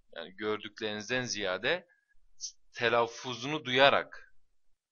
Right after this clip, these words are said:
doğru telaffuzunu duyarak öğrenmeniz sizin her zam-, sizin için her zaman daha iyi olacaktır. Evet. Dediğimiz gibi tabi belli kurallar var fakat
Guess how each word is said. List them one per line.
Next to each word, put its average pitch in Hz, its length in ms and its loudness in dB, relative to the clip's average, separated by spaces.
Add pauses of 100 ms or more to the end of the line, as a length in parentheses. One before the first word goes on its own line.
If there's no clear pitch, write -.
(480)
doğru 117 280 -4
telaffuzunu 107 600 -4
duyarak 110 400 0
öğrenmeniz 101 760 -6 (200)
sizin - 180 -10
her 120 160 0
zam-, 104 280 -8
sizin 120 200 -10
için 110 200 -6
her 135 220 6
zaman 110 460 -2 (440)
daha 120 320 4
iyi 131 460 -4
olacaktır. 104 760 -4 (1120)
Evet. 101 380 -8 (640)
Dediğimiz 127 400 -4
gibi 117 380 -4 (180)
tabi 123 220 -4
belli 120 220 -2
kurallar 104 480 2
var 120 240 -2
fakat 120 460 -2